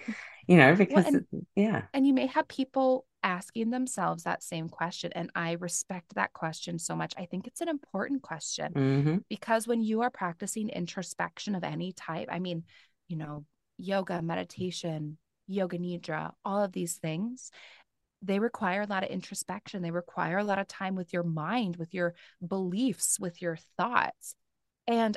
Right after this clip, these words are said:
Speaker 1: I think it's important that we ask these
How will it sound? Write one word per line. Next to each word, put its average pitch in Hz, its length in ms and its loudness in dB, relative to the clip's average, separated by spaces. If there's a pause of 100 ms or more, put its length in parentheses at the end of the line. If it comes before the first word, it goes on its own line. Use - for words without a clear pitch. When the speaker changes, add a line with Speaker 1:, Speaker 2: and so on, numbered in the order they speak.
(120)
Speaker 1:
I 226 180 -4
think 240 220 -2
it's 277 140 -4
important - 920 -4 (140)
that 202 140 -2
we 214 160 -4 (260)
ask 165 440 -6
these 175 420 -6